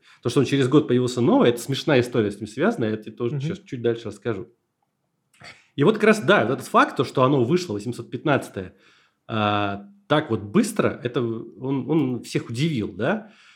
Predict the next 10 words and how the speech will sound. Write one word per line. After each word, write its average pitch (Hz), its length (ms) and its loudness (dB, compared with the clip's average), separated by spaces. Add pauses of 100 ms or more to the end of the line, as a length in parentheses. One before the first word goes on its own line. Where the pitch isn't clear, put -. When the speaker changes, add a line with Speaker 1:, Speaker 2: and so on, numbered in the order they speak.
Speaker 1:
Потому 143 240 4
что - 120 -4
очень 214 280 2
Speaker 2:
Мгм. 151 80 6
Speaker 1:
мало 170 200 4
мо-, 110 260 0
мало 147 240 4
времени 113 300 2
прошло 135 440 -4
с, - 140 -12